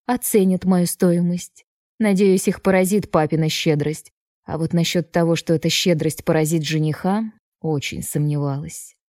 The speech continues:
Мне хватило секунды, чтобы заметить на хмуром лице незнакомца отчаяние и злость, и обо всем догадаться.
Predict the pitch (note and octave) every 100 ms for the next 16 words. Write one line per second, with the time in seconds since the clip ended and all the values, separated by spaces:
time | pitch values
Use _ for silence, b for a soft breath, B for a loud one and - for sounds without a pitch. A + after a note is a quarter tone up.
0 | _ _ _ _ A3 A3 G#3 G3 A#3 G#3+
1 | - G#3+ A3 A3+ F3+ E3 E3+ E3 E3+ F3+
2 | F#3+ F3+ E3 E3+ - F3+ F3 E3 D#3+ -
3 | F#3+ F3+ D#3 E3 D#3+ F#3 F#3+ - D#3+ D3+
4 | - - F3 F#3+ G3 D#3+ D3+ C#3+ - E3+
5 | C#3+ D#3 D#3+ D#3 - _ b b b -
6 | D#3+ D#3 D#3+ - A3 G#3 F3+ F3+ D3+ C#3+
7 | C#3+ - -